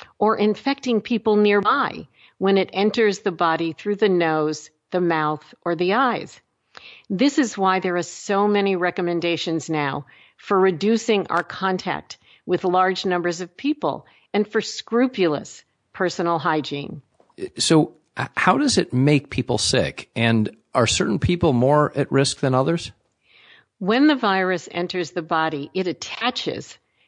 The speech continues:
Speaker 1: to the cells in our airways, infecting them. And then,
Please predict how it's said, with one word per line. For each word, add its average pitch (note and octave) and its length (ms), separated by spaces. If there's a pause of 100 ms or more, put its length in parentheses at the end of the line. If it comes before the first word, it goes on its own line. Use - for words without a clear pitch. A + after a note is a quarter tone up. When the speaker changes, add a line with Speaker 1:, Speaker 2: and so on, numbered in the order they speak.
(120)
Speaker 1:
to G#3 140
the F#3 120
cells F#3+ 580
in F3+ 200
our E3+ 240
airways, D#3 640 (420)
infecting G3+ 720
them. C#3 280 (440)
And G#3+ 240
then, B3 400